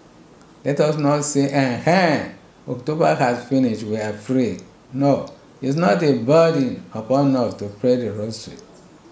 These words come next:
Rather, we should be attracted in praying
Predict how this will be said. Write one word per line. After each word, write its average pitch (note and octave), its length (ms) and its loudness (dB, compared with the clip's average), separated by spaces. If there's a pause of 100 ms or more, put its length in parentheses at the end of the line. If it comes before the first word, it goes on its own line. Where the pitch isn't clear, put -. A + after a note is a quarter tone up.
(340)
Rather, C3+ 320 2
we B2 140 0
should B2 180 -2
be B2 100 -2
attracted A#2+ 960 -2 (680)
in A2+ 220 -6
praying C#3 400 2